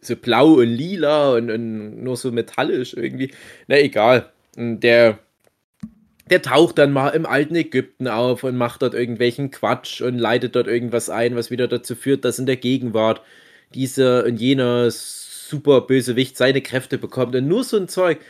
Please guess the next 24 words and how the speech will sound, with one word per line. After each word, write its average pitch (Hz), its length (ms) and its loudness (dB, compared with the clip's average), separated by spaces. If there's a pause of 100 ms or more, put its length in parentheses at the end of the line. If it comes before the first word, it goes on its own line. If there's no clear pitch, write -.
(300)
Und - 100 -8
der 131 80 6
ist 165 140 2
immer 175 180 4
in 135 120 -2
alles 208 500 0
dann 185 240 2
verstrickt, - 680 -2
denn 127 320 -2 (140)
kommt 180 320 -2
immer 170 240 -4
so 156 100 0
raus, 156 400 0
wenn 147 140 2
du 139 100 -4
da 135 160 4
den, 123 380 -2 (380)
den 123 160 -2
Backstories 156 680 0
von 135 400 -2
allen 165 340 2
möglichen 170 420 0
Charakteren 151 880 -2
zurück - 580 -4